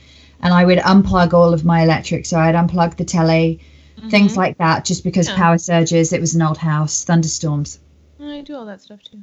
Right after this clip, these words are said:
Speaker 1: Yeah, so, you know, when I was home, I'd go out with those girlfriends that I was neighbours with. And so, um, it started happening that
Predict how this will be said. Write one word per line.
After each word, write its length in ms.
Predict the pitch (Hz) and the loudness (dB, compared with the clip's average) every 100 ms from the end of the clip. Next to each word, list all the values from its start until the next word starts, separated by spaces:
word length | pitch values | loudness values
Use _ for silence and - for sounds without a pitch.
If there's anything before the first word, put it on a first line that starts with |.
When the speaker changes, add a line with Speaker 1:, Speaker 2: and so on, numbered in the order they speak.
| - | 0
Speaker 1:
Yeah, 400 | 262 240 165 202 | 4 4 2 -2
so, 480 | - 220 208 208 196 | 0 4 6 4 4
you 100 | 247 | 4
know, 320 | 208 185 196 196 _ _ _ _ | 4 4 2 -2 _ _ _ _
when 120 | 240 | 4
I 100 | 240 | 6
was 140 | 226 - | 6 4
home, 240 | 339 320 | 4 6
I'd 120 | 226 | 4
go 120 | 226 208 | 4 4
out 200 | 196 - | 4 2
with 140 | 190 | 0
those 220 | 196 175 | 2 0
girlfriends 520 | - 180 165 160 156 160 | 2 -2 0 -2 -2 -2
that 120 | 160 | -2
I 60 | 160 | 0
was 200 | 160 165 | 0 -2
neighbours 360 | 151 151 - | -4 -4 -10
with. 180 | - - 160 _ - | -12 -14 -18 _ -4
And 240 | 190 196 | 4 4
so, 560 | 190 202 196 190 190 185 - _ _ _ _ _ _ _ _ _ - - | 4 4 6 6 4 0 -8 _ _ _ _ _ _ _ _ _ -8 4
um, 440 | 214 214 208 214 214 - - - - - _ _ _ _ _ _ _ _ _ _ _ _ _ _ _ _ _ _ - | 6 8 8 8 6 0 -6 -8 -12 -20 _ _ _ _ _ _ _ _ _ _ _ _ _ _ _ _ _ _ -8
it 220 | 175 185 | -8 -6
started 460 | - 226 220 226 196 | -4 -2 0 -2 -2
happening 720 | 202 196 208 190 185 185 185 | -2 -2 0 0 0 -2 -2
that 380 | 190 185 123 | 0 0 -2